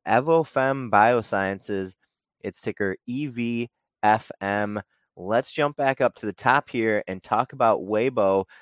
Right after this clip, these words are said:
So probably the biggest news item of the day, overnight, Chinese officials eased, uh, some restrictions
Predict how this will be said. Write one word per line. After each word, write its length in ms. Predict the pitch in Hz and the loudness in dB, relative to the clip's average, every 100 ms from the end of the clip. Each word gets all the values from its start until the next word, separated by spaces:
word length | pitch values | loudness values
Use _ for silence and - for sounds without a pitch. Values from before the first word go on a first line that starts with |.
| _ | _
So 240 | - 123 110 | 0 2 2
probably 600 | - 156 185 226 233 190 | 2 4 4 2 -6 -4
the 140 | 123 | -4
biggest 540 | 104 123 143 151 143 123 | -2 -2 0 0 -2 -6
news 220 | 120 127 | -4 0
item 240 | 117 113 | 0 0
of 100 | 104 | -4
the 60 | 98 | -2
day, 420 | 101 107 101 90 - _ _ _ _ _ _ - | 2 4 4 0 -8 _ _ _ _ _ _ -2
overnight, 680 | 135 156 143 117 117 107 - _ _ _ - | 0 2 0 2 2 0 -6 _ _ _ -6
Chinese 580 | - 120 143 147 131 127 | 0 0 0 -4 -6 -6
officials 840 | 110 - 123 120 123 110 98 92 - _ 123 | -8 -6 -4 -2 -2 0 0 -4 -10 _ -8
eased, 540 | 127 147 147 143 - _ _ _ _ - | -4 -2 -2 -6 -14 _ _ _ _ 0
uh, 280 | 101 98 92 | 2 2 0
some 180 | - 123 | -6 -8
restrictions 760 | - - 120 - 104 95 92 | -6 -6 -6 -4 -6 -8 -12